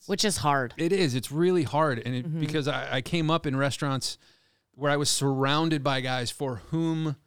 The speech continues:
Speaker 2: what we were doing was a career, it was a calling.
Speaker 3: Yeah.
Speaker 2: And so they were, like, hyper motivated. They wanted to be there every day.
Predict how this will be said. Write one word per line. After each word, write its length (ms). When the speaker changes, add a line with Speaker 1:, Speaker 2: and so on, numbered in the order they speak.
Speaker 2:
what 180
we 120
were 120
doing 300
was 100
a 60
career, 460
it 60
was 120
a 40
calling. 460
Speaker 3:
Yeah. 80
Speaker 2:
And 120
so 140
they 100
were, 100
like, 160
hyper 360
motivated. 580
They 80
wanted 240
to 60
be 220
there 220
every 200
day. 340